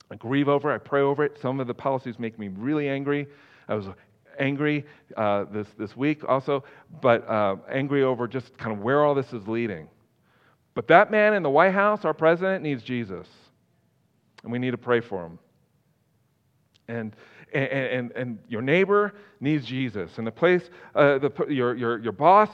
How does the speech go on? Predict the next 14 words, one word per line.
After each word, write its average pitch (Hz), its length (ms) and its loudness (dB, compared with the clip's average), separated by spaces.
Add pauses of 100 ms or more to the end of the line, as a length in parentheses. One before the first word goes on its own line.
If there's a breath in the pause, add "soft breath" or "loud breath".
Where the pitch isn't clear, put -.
(100)
needs 143 280 -6
Jesus. 120 600 -4
Or, 107 220 -2 (240 loud breath)
you, 117 120 -6
you 139 180 -4
know, 123 100 2
your, 117 260 -4
your, 123 260 -2 (300 loud breath)
your 120 140 -2
family 208 420 6
members 190 400 2 (140 loud breath)
need 143 300 -2
Jesus. 127 520 -2 (100)
And 117 200 -8